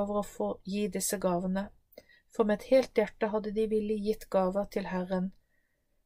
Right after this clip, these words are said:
Kong David gledet seg veldig over dette. Davids lovprisning til Gud. David lovpriste Herren foran hele forsamlingen, og han sa, Lovet være du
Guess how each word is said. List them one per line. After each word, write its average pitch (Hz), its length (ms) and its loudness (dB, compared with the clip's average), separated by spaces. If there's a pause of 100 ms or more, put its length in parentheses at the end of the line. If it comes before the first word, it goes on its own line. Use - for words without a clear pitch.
(120)
Kong 214 240 2
David 214 400 4
gledet 196 400 0
seg 202 240 2
veldig 180 320 0
over 185 220 -2
dette. 208 300 -8 (2250)
Davids 240 480 4
lovprisning 202 720 -2
til 196 240 -4
Gud. 196 280 -8 (1000)
David 247 320 6
lovpriste 208 720 0
Herren 196 320 -2
foran 214 320 -2
hele 202 240 -2
forsamlingen, 190 800 -2
og 208 160 0
han 196 180 -2
sa, 190 180 -2 (680)
Lovet 233 480 8
være 208 320 4
du 202 300 -4